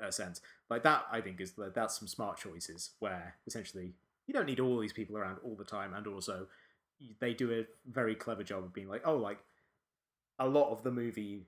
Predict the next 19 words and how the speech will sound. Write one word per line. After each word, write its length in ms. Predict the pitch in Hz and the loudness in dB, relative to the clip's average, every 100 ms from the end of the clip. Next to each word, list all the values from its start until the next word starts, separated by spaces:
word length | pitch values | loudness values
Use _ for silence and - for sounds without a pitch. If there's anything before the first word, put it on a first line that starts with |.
| - | 2
a 80 | 139 | 6
lot 140 | 143 | 6
of 120 | 123 | 4
the 100 | 123 | 0
show 300 | 110 120 104 | 0 2 2
kind 160 | 98 110 | 0 -4
of, 60 | 104 | -4
like, 120 | - | -4
takes 240 | 110 101 | -6 -8
place 300 | - 98 90 | -6 -6 -6
in 220 | 95 95 92 | -8 -8 -8
actually 340 | 104 - 101 | -8 -6 -8
only 220 | 98 98 | -6 -6
a 40 | 98 | -6
handful 440 | 104 95 92 98 | -6 -6 -6 -6
of 120 | 90 92 | -6 -8
locations," 640 | 90 98 92 - - 90 | -8 -8 -10 -12 -16 -14
because, 320 | - - 95 | -12 -10 -10
like, 160 | 92 | -10